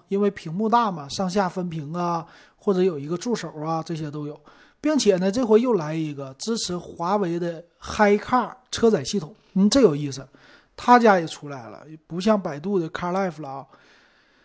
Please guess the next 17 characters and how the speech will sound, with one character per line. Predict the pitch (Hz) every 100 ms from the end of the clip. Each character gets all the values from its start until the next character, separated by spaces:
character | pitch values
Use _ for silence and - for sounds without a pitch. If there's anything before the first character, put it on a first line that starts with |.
| _ _ _ _
小 | - 185 233
米 | 208
可 | 175 160
没 | 139
这 | 156
么 | 143
整， | 143 - _ _
华 | - 190
为 | 220 226
家 | 208
自 | 196 - 190
己 | 175
搞 | 190 -
了 | 160
一 | 151 139
个 | 147
HiCar，HiCar， | - 175 160 - - _ _ _ _ - - - - 214 196 190 247